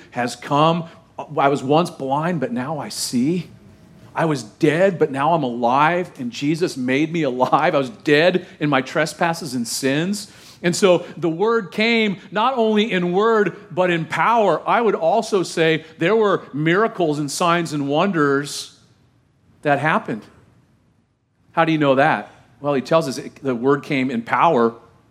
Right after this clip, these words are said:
It tells us, you remember in Mark chapter sixteen what Jesus said to his, uh, disciples? Mark sixteen, to his disciples, to his committed,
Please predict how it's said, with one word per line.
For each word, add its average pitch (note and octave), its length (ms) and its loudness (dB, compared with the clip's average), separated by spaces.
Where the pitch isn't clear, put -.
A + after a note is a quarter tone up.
It C3 160 -6
tells D#3+ 240 2
us, - 280 -8
you C#3 120 -2
remember D3 240 2
in C#3 60 2
Mark C3+ 300 2
chapter C#3+ 280 0
sixteen D3 800 -6
what B2 180 -4
Jesus C3 340 -2
said C#3 320 0
to C3+ 140 -2
his, C3 400 -2
uh, A2+ 640 2
disciples? D3+ 920 -4
Mark C3+ 280 4
sixteen, C#3 720 -4
to B2+ 100 -6
his B2+ 100 -2
disciples, C3+ 480 0
to D3+ 120 -4
his C#3 100 -4
committed, C#3 400 -4